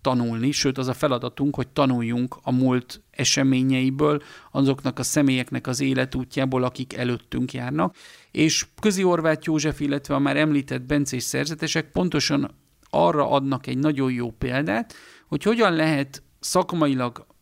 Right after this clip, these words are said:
elismert, magasan kvalifikált, jól képzett egyházi személyeket megnyerni egy-egy ügynek. Ilyen volt ez az első szociális tanfolyam,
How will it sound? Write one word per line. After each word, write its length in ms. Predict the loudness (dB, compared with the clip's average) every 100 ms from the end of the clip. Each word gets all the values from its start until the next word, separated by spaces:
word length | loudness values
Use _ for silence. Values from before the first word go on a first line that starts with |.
| _ _
elismert, 760 | 0 2 2 2 2 0 0
magasan 680 | 2 4 2 0 0 -2 -2
kvalifikált, 840 | -2 0 0 -4 -6 -2 -4 -2
jól 260 | 0 2 0
képzett 500 | -2 -4 -2 -4 -4
egyházi 500 | -6 -4 -2 -2 -2
személyeket 760 | -4 0 2 2 0 -4 -6 0
megnyerni 640 | 0 2 0 0 0 -4 -2
egy-egy 440 | -4 -2 -4 -4
ügynek. 520 | -8 -4 0 0 -2 -14 -20 -20 -4
Ilyen 280 | 2 2 2
volt 320 | 0 -2 -6 _ _ _ -4
ez 140 | -2
az 100 | 2
első 340 | 4 4 0
szociális 640 | -2 -4 -4 0 2 2 0
tanfolyam, 580 | -2 -2 0 2 2